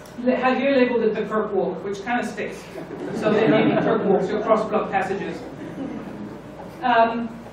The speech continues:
and now there's the Performing Arts Center. The Performing Arts Center is coming here on the south side of the tracks.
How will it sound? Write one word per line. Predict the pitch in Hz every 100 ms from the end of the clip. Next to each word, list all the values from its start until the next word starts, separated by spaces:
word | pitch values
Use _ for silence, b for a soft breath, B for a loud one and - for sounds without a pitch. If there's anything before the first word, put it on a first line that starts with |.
| - - - -
and | 254
now | 330 370
there's | -
the | -
Performing | 269 262 262 247
Arts | 220 214
Center. | 220 208 226
The | 240
Performing | 269 370 381
Arts | 320 302
Center | 294 269
is | 233 -
coming | 262 269 269
here | 247 233
on | 220 208
the |
south | - 240 -
side | 262 233
of | 226
the | 214
tracks. | 214 190 196 -